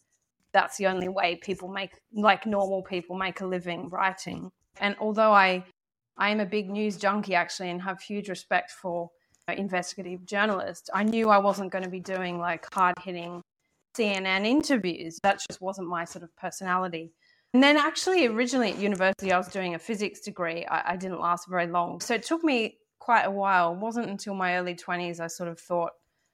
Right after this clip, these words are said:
I sort of started going to the theatre and did a creative writing degree. And I thought, yeah, I thought I would kind of give that a go. But I definitely wasn't one of these, you know, you often hear authors saying,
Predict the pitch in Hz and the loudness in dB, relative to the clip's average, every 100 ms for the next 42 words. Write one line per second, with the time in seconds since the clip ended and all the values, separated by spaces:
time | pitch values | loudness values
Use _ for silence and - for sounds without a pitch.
0 | _ _ _ - 185 - 202 - 202 185 | _ _ _ -14 -8 -4 -4 2 6 6
1 | 185 185 175 170 175 170 185 180 170 170 | 6 2 2 -2 -6 -4 -2 0 0 -2
2 | 170 _ _ - 214 214 214 208 - 208 | -6 _ _ -6 -4 -2 -4 -4 0 2
3 | 196 190 190 190 190 190 180 185 180 175 | 2 2 2 2 0 -4 -2 -2 -2 -4
4 | 180 185 180 175 190 185 - - _ _ | -6 -4 -4 -4 -2 -2 -2 -8 _ _
5 | _ _ 214 220 226 170 - 196 185 180 | _ _ -2 0 2 0 -2 -2 0 -2
6 | 185 - 180 180 185 185 175 180 196 196 | -6 -4 -4 -4 -6 -4 -6 -4 -6 -6
7 | 165 - _ - 220 220 220 269 262 285 | -8 -14 _ 0 6 8 10 10 10 6
8 | 262 240 226 214 202 196 196 196 185 190 | 4 4 6 4 2 0 0 0 -2 -2
9 | 185 202 214 202 202 190 185 - _ 190 | -2 -2 2 4 4 2 -4 -10 _ -2
10 | 196 185 185 180 180 180 175 175 _ 190 | 2 2 0 -6 -4 -4 -4 -8 _ -8
11 | 185 185 175 190 175 175 170 | -8 -8 -10 -6 -4 -4 -4